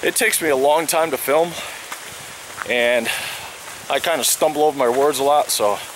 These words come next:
you wouldn't believe the amount of editing that I do <laughs> to get my videos to come out halfway decent. But, uh, I have, um,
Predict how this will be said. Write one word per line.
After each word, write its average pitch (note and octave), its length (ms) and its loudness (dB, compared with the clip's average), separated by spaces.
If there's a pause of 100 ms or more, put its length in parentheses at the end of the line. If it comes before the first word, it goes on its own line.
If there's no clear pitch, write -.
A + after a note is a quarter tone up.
(360)
you C3+ 80 -2
wouldn't F3 200 2
believe E3+ 380 2
the D3+ 60 2
amount C3+ 260 2
of - 180 -4
editing A#2+ 380 0
that A#2+ 160 0
I B2+ 120 2
do A#2+ 320 0 (420)
<laughs> - 420 -12
to C#3 80 -2
get C#3+ 160 0
my C3+ 120 2
videos C#3 380 0
to A#2+ 80 -4
come C3+ 160 -2
out B2 160 4
halfway A#2+ 360 0
decent. A2+ 440 -2 (1400)
But, F#2+ 160 -2
uh, F#2 180 2 (1500)
I A#2 100 2
have, C#3 360 2
um, B2+ 340 6